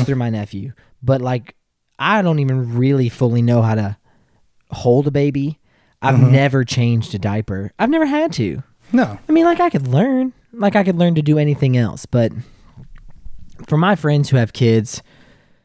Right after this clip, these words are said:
Speaker 2: I, Jake really jumps out 'cause he's got two of them.
Speaker 1: Yeah.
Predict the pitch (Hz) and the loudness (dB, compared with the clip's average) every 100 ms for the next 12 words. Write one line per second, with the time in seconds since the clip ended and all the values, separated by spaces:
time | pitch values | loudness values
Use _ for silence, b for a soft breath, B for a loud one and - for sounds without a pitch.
0 | b _ _ _ _ _ _ _ _ _ | b _ _ _ _ _ _ _ _ _
1 | - - - _ _ - 139 147 175 - | -16 -16 -16 _ _ -6 0 2 0 0
2 | 120 127 123 107 113 101 101 95 95 117 | 0 2 2 0 0 -2 -2 -8 -6 -6
3 | 127 113 110 - 120 104 92 - 135 120 | -4 -4 -4 0 2 2 0 -8 -12 -6
4 | 131 113 101 | -2 -2 -4